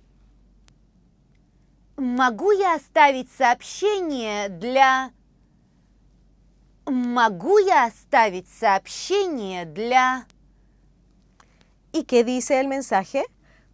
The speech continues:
Speaker 2: Por favor, dígale que le ha llamado el señor.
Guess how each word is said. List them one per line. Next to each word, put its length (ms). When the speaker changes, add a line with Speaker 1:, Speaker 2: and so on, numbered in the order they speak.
Speaker 2:
Por 200
favor, 560
dígale 880
que 140
le 180
ha 120
llamado 600
el 160
señor. 1040